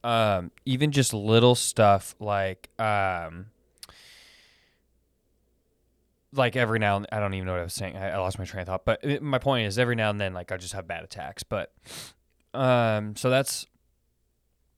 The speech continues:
that's why it's gonna sound like somebody's kinda pinching my nose all day. Um, what else? Cut my finger in boxing today. I was doing, I was on the double M bag,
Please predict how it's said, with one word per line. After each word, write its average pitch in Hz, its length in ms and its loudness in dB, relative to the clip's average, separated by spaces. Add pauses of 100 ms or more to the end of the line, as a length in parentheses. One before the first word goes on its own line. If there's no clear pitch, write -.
(560)
that's 127 240 -4
why 120 120 2
it's - 100 -6
gonna 113 120 -4
sound 110 380 -2
like 104 240 -4
somebody's 104 320 -4
kinda 104 200 -6
pinching 104 360 -8
my 90 80 -10
nose 87 300 -10
all 82 100 -12
day. 92 300 -14 (160)
Um, 147 560 2
what 143 140 0
else? 117 340 2
Cut 143 180 -4
my 135 120 -2
finger 127 340 -2
in 113 80 -2
boxing 120 500 0
today. 117 380 0
I 110 40 -2
was 107 140 -6
doing, 107 400 -4
I - 20 -4
was 107 120 -6
on 107 140 -2
the 101 60 -6
double 101 300 0
M 98 160 -2
bag, 98 360 0